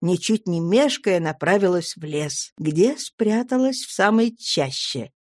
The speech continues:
внимательно следя и осматриваясь туда и сюда, не увидит ли кого. Пока она там пребывала, немало не остерегаясь волка, поблизости от неё внезапно явился из густой чащи громадный страшный волк,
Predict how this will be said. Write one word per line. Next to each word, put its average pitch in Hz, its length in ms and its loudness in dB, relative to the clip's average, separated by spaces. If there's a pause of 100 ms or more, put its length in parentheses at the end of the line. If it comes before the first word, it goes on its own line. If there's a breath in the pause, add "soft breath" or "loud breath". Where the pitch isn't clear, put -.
(160)
внимательно 147 760 0
следя 147 480 -2
и 180 80 2
осматриваясь 156 720 0
туда 180 320 2
и 151 80 4
сюда, 202 420 0 (120)
не 247 260 4
увидит 233 640 0
ли 135 200 -2
кого. 147 500 -6 (300)
Пока 320 460 2
она 247 240 4
там 220 300 0
пребывала, 156 720 0 (300)
немало 277 580 6
не 190 120 0
остерегаясь 180 680 0
волка, 240 560 -2 (160)
поблизости 151 640 0
от 160 180 -2
неё 175 260 4
внезапно 180 680 2
явился 220 420 0
из 170 140 -6
густой 190 400 2
чащи 220 460 2
громадный 208 1000 4
страшный 240 580 2
волк, 233 680 0